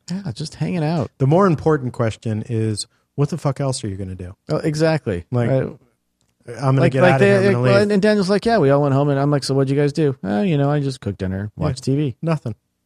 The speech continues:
Speaker 1: <laughs>
Speaker 2: Right.
Speaker 1: That, okay. That's better than hanging out with all your brothers.
Speaker 2: Yeah.
Speaker 1: Uh, anyway, there's my two cents.
Speaker 2: It is. I, I, you know, and it, it,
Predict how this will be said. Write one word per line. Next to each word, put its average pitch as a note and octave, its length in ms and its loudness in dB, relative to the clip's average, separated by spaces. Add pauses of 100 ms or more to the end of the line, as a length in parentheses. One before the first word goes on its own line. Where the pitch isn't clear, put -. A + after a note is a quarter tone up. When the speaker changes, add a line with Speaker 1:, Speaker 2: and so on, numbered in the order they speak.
(140)
Speaker 1:
<laughs> A2 60 -2 (280)
Speaker 2:
Right. C#3 300 -4
Speaker 1:
That, A#2 220 0 (200)
okay. F3+ 540 -2 (260)
That's C#3 160 -2
better D3 240 2
than C#3+ 140 0
hanging D3 240 2
out D3 140 2
with C3+ 80 0
all C#3 100 2
your C#3+ 100 2
brothers. C#3 440 0 (760)
Speaker 2:
Yeah. E3+ 260 -6 (1800)
Speaker 1:
Uh, G#2+ 200 -14
anyway, F2 380 -4 (560)
there's G#2+ 240 -4
my F#2 140 -6
two F#2 160 -10
cents. F2 400 -12
Speaker 2:
It E3 160 4
is. D#3+ 280 4
I, E3 360 0
I, D#3 60 0
you F3 240 2
know, E3 180 4
and C#3+ 240 0 (1080)
it, C3+ 260 -8
it, C3 120 -6